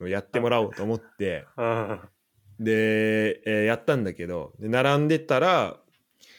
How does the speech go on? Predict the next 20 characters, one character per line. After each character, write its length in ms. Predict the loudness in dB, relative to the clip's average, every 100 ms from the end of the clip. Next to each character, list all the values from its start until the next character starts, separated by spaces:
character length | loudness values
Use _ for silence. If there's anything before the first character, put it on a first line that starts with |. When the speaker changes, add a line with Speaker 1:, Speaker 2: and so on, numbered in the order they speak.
| _ _ _
Speaker 1:
な 100 | -2
ん 60 | 0
か、 240 | -4 -4 _ _ -20 -12
後 360 | -4 0 4 4
ろ 40 |
に、 440 | 4 4 4 2 -2 _ -20 _ _ _ _ _ _ _ -6
も 80 |
う 20 | -4
な 80 |
ん 40 | -4
か 60 |
す 200 | -4 -2
ご 120 | 2 4
い 40 |
ニ 160 | 2 0
コ 160 | 0
ニ 120 | 0
コ 160 | -2 -4
し 140 | -4
た、 420 | -4 -4 -4 -8